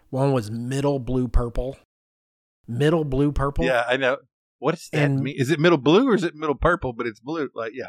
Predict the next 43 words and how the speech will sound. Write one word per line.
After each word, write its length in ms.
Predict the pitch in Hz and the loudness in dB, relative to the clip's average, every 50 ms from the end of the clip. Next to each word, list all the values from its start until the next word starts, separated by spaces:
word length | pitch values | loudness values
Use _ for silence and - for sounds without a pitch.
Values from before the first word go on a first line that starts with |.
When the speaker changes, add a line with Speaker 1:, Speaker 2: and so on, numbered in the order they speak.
| - | -8
Speaker 1:
It's 160 | 143 131 113 - | -8 -8 -8 -6
blue 240 | - - 151 160 | -2 2 2 2
purple, 380 | 160 - 165 170 170 - - 190 | 2 2 0 0 0 -2 0 2
or 140 | 170 151 139 | 4 4 6
would 140 | 139 151 143 | 6 4 2
it, 80 | - | 2
could 120 | - 147 117 | -2 -2 -2
it 40 | |
be 120 | 117 127 110 | -2 -6 -6
middle 340 | 107 107 127 123 120 113 104 | -4 -4 -4 -2 -2 -2 0
purple 320 | - 123 117 107 - 113 | 0 -2 -2 -2 -4 -6
blue? 420 | 104 110 120 120 131 160 226 262 - | -4 -4 -2 0 0 0 0 -2 -6
I, 140 | - 110 110 - | -8 -12 -12 -12
I 100 | - 131 131 | -8 -4 -2
don't 80 | 151 | 0
Speaker 2:
Yeah, 60 | 196 208 | 0 0
Speaker 1:
know. 60 | - - 98 | -2 -6 -12
Speaker 2:
I, 60 | 101 95 | -12 -12
yeah, 60 | 87 _ _ 95 87 - - | -12 _ _ -20 -20 -14 -6
Speaker 1:
And 80 | 127 | -4
Speaker 2:
yeah. 60 | 147 147 | -2 0
Speaker 1:
the 60 | 151 | 2
other 140 | 170 185 165 | 2 2 0
was 220 | 143 120 95 - | 0 -2 -6 -8
maximum 840 | 95 107 117 120 120 120 120 120 - - - 131 123 117 113 113 110 | -10 -10 -8 -6 -4 -4 -6 -6 -6 -8 -6 -6 -6 -6 -6 -8 -8
yellow 380 | 101 107 101 95 98 107 98 90 | -8 -10 -10 -10 -10 -12 -12 -14
red. 420 | 87 87 - - - - - - - - - _ _ _ _ _ | -14 -16 -18 -18 -18 -20 -20 -20 -20 -20 -20 _ _ _ _ _
What? 400 | - 120 170 233 - - - - - - - _ - | -8 -8 -8 -6 -2 0 0 0 0 -4 -18 _ -12
I 60 | - 127 | -10 -10
don't, 200 | 214 185 160 - 139 - - - | -8 -8 -10 -10 -14 -20 -18 -16
what, 120 | 135 135 | -16 -14
I 20 | 113 | -14
don't 100 | 107 101 | -12 -10
even 100 | 110 113 | -10 -10
know 80 | 104 101 | -10 -10
what 80 | - | -12
that 160 | - 117 110 127 | -14 -12 -8 -6
means. 300 | 156 139 95 - - - - - - - _ - | -8 -8 -8 -10 -16 -20 -20 -20 -20 -18 _ -4
Okay. 320 | 147 - 143 104 90 - _ | -2 0 0 -2 -4 -8 _
Speaker 2:
Yeah. 360 | 131 127 117 110 95 98 - - _ _ _ _ _ _ _ _ _ _ _ _ _ _ _ _ - | -16 -14 -12 -10 -10 -10 -10 -12 _ _ _ _ _ _ _ _ _ _ _ _ _ _ _ _ -10
Speaker 1:
So 160 | - - 135 | -4 -2 0
my 200 | 131 135 135 147 | 2 2 2 4
number, 600 | 165 170 160 156 156 143 139 131 131 131 127 - | 4 4 4 4 4 4 2 2 2 0 -2 -6